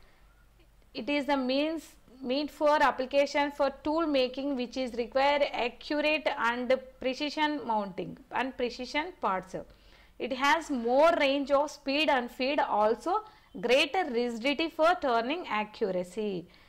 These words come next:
Size is also very big. Next is the turret lathe. Turret lathe is also called as spe-, semi-automatic lathe. Turret lathe is also called as semi-automatic lathe. What are the parts are there? Same here, but only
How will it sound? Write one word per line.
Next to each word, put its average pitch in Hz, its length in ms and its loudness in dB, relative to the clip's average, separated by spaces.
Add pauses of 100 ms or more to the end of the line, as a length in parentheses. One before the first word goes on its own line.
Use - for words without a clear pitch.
(180)
Size 247 320 0 (100)
is 247 60 -4
also 247 280 2
very 233 240 2
big. 302 280 -4 (300)
Next 302 340 -4
is 330 240 -2
the 339 160 4
turret 196 460 -2
lathe. 175 300 -4 (180)
Turret 269 400 0
lathe 311 340 -6 (140)
is 220 160 -4
also 226 400 2
called 269 320 2
as 311 220 2
spe-, - 580 -10 (320)
semi-automatic 233 920 -2
lathe. 180 240 -8 (540)
Turret 247 360 2
lathe 277 180 2
is 240 140 -2
also 233 300 2
called 254 240 2
as 359 220 2
semi-automatic 220 840 -2
lathe. 339 260 2 (360)
What 220 160 0
are 247 100 2
the 247 120 0
parts 220 360 2
are 226 120 2
there? 226 260 0
Same 240 240 -4
here, 254 340 -2 (100)
but 220 240 0
only 214 560 -2